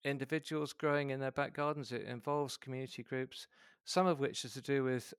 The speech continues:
uh, uh, th-, therapy and, um, that kind of thing, some of which are to do with social interaction, which is also therapeutic. And then, of course, a lot of it is to do with local food producers.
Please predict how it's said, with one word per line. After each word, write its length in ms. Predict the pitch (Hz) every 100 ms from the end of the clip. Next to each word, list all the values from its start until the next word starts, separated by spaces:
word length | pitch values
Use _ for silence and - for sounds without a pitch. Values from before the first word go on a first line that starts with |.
| -
uh, 640 | 120 117 117 117 113 113 117 - 254 _ _ -
uh, 80 | - - - -
th-, 140 | - -
therapy 720 | - 135 131 131 143 135 127 - - _ _
and, 720 | 110 110 113 110 - 123 107 - -
um, 360 | 110 113 113 -
that 140 | 123 117 131
kind 200 | 127 123
of 100 | 117
thing, 300 | - 156 160
some 220 | 135 151
of 140 | 139 123
which 240 | 135 -
are 60 | 127
to 120 | -
do 240 | - 131
with 140 | 127 117
social 500 | - 131 - 120 123
interaction, 600 | 123 - 123 131 - 131 - - -
which 260 | - 151 -
is 140 | 139
also 260 | 170 185 -
therapeutic. 680 | - 117 113 127 117 143 175 _ _ - - _ _
And 140 | 139 160
then, 120 | 165
of 100 | 160
course, 200 | 175 156
a 60 |
lot 160 | 170 175
of 100 | 165
it 160 | 170 -
is 280 | 160 160 -
to 100 | 165
do 180 | 165 170
with 140 | 160
local 300 | 170 165 165
food 280 | - 175 165
producers. 580 | 160 185 190 - 107